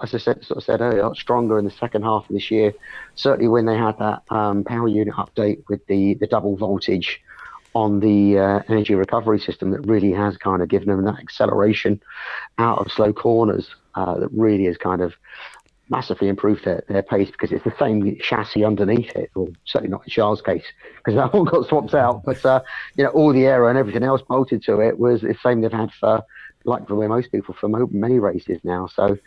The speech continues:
it's all down to the power unit. And Ferrari seem to be generally a, a, a fairly cohesive, well-organised team at the moment. Um, they don't seem to be making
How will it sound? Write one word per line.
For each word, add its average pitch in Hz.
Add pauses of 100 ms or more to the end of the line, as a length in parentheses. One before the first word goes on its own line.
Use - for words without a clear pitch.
(240)
it's -
all 120
down 107
to -
the -
power 120
unit. 101 (480)
And 147
Ferrari 175
seem 180
to 160
be 170 (480)
generally 147
a, 147 (120)
a, -
a 127 (240)
fairly 151
cohesive, 127
well-organised 120
team 165
at 107
the 107
moment. 104 (600)
Um, 120
they 120
don't 143
seem 127
to -
be 117
making 113